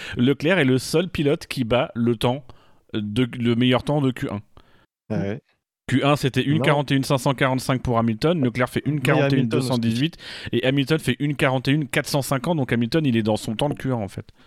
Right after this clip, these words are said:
Speaker 2: Ouais. Ouais, donc c'est, ouais, c'est intéressant quand même, ce...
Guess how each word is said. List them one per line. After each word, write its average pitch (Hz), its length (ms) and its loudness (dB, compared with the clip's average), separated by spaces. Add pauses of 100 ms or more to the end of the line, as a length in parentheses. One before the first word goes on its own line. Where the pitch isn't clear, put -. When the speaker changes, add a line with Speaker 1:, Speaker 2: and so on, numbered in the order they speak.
(1120)
Speaker 2:
Ouais. 104 200 -6 (640)
Ouais, 123 160 4
donc 147 200 -2
c'est, 127 120 0
ouais, 143 140 2
c'est 165 120 -4
intéressant 143 440 -2
quand 131 80 -4
même, 110 180 -4
ce... - 140 -10